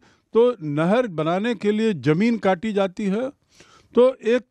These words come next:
थोड़ी दूरी की ज़मीन काट दी गई, तो उससे क्या हुआ?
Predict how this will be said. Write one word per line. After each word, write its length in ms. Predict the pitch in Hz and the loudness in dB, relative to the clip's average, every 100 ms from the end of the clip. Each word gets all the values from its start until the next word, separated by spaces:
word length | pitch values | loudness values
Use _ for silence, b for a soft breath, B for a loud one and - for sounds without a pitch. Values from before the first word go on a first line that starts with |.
| 190 | 0
थोड़ी 240 | 233 285 | 2 2
दूरी 300 | 214 226 262 | 2 2 0
की 200 | 202 247 | 0 -2
ज़मीन 460 | 147 170 208 269 240 | 0 0 2 2 0
काट 300 | - 180 220 | 0 0 2
दी 200 | 247 226 | 0 2
गई, 280 | 165 185 214 b b - | 2 2 -2 b b 0
तो 120 | 220 | 2
उससे 400 | 190 - 208 262 | 2 -2 -4 -4
क्या 180 | 208 220 | 0 0
हुआ? 380 | 220 226 254 | 0 0 -2